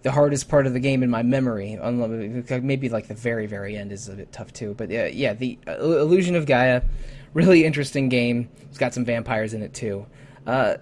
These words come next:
now, we're mostly sticking to the <laughs> parts of the guide that we wrote, but there was, uh, uh,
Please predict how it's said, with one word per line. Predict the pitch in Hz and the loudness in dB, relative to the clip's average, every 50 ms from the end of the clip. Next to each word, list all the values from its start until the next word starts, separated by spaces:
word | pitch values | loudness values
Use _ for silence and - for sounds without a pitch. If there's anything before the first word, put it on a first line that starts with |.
| - - - | -8 -14 -6
now, | 160 160 156 123 | -2 0 2 2
we're | 170 170 | 2 2
mostly | 165 180 208 254 285 262 | 2 2 0 0 -2 -4
sticking | - - 165 156 180 160 151 | -4 -4 -4 -4 -2 -4 -2
to | 135 151 | -2 -2
the | 131 127 127 127 131 - 135 - 151 131 120 | -2 0 0 0 0 0 -2 -2 -2 -2 -2
<laughs> | - | 0
parts | - 156 156 165 160 | 0 0 0 0 0
of | - 143 135 | -2 -4 -2
the | 135 135 | -2 -2
guide | 127 127 123 127 131 127 123 | 0 2 2 2 2 2 0
that | 120 117 - | -2 -2 -2
we | 123 131 127 | 0 0 0
wrote, | 117 110 120 127 127 113 98 - | 0 0 0 2 2 2 0 -2
but | 135 131 | -4 -2
there | - 131 143 156 | 0 0 0 0
was, | 156 156 151 143 143 | 0 -2 -2 -2 -2
uh, | 131 135 131 123 117 107 - - - - - - - - - | 0 2 2 2 0 -2 -6 -14 -20 -20 -20 -20 -14 -4 0
uh, | - 123 | 0 0